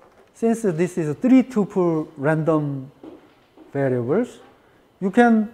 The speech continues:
treat this as a, I'm going to define my first part to be a vector of a random variable, which is x one, x two, x three, right?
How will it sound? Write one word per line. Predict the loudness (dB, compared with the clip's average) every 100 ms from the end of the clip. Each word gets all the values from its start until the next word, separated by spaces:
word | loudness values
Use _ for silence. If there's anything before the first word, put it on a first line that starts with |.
| 0
treat | 4 4
this | 4 2
as | 6 8 8
a, | 4 2 0 -6 -20 _ _ _ -10 0
I'm | 4
going | 6 6
to | 4
define | 0 0 4 4 6 4 2 0 -8 -20 -20 _ _ _ -2
my | 4 4
first | 4 4 4 0 -2
part | 4 6 4 2 -8 -20 -20 _ -6
to | 0
be | 4 4
a | 4 2
vector | 2 0 0 0 0 -2 -8 -20 _ _ _ _ _
of | 0 0 2
a | 0 -2 -4 -14 -20 -20 _
random | -4 -2 0 0
variable, | 0 -2 -4 -4 -4
which | -4 -6 -6
is | -6 -6 -8 -12
x | -14 -14 -14
one, | -12 -10 -10 -12 -14 _ _ -20
x | -16 -16 -18 -16
two, | -12 -12 -16 -20 -20 -20 _ _ _ _ -20 -20 _ _ _ -20 -20 -20 _ -14
x | -14 -14 -12
three, | -10 -10 -12 -20 _ _ _ _ _ _ _ -16
right? | -14